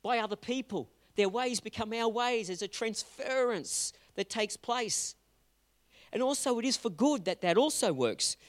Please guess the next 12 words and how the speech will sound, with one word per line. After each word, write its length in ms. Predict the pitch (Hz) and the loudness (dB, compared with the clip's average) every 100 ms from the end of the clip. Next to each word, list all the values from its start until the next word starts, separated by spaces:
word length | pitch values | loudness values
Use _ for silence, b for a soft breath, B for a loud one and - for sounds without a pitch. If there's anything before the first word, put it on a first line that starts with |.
| B B | B B
Of 60 | |
course, 200 | 240 220 | 2 4
we 100 | 226 | 2
know 300 | 220 233 233 | 0 2 4
when 160 | 208 185 | 2 0
the, 160 | 170 B B B | -2 B B B
the 60 | 196 | -2
disciples, 760 | 180 - 220 262 - 156 131 | 0 0 2 0 -2 -6 -6
who 80 | 190 | -6
were 40 | 185 | -6
just 220 | 240 - | -8 -6
fishermen 380 | 226 - 151 | -4 -4 -4